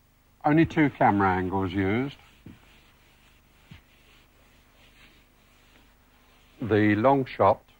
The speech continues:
is from the camera right position. Uh, I keep losing my chalk. Oh, here we go. Uh, there's a table,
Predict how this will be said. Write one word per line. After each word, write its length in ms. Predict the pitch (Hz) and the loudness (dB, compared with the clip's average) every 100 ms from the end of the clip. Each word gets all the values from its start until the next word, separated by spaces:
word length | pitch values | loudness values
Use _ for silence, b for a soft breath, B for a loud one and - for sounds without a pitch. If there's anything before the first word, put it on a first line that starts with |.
| _ _ _ _ | _ _ _ _
is 100 | 107 | -12
from 140 | 90 107 | -8 -8
the 60 | |
camera 340 | 87 - 92 87 | -8 -6 -4 -2
right 260 | 95 104 - - | 0 0 -2 -12
position. 480 | 98 104 - 135 - _ _ _ _ _ _ _ _ _ | -12 -12 -16 -18 -18 _ _ _ _ _ _ _ _ _
Uh, 440 | 101 90 90 90 92 | -8 -6 -6 -6 -8
I 1120 | 95 _ _ _ _ _ _ _ _ _ _ - | -12 _ _ _ _ _ _ _ _ _ _ -20
keep 160 | - - | -14 -10
losing 280 | 123 95 92 | -6 -6 -6
my 100 | 98 | -8
chalk. 420 | - - 156 98 - b b b b _ | -8 -8 -8 -8 -14 b b b b _
Oh, 60 | 123 | -16
here 140 | 107 | -14
we 40 | 90 85 _ b b b b _ _ _ - | -16 -18 _ b b b b _ _ _ -6
go. 60 | 110 | 0
Uh, 300 | 110 113 113 b b b b b b b _ - | 0 0 -6 b b b b b b b _ -10
there's 140 | 110 | -10
a 40 | |
table, 600 | 110 - 165 160 147 175 | -6 0 2 4 2 -2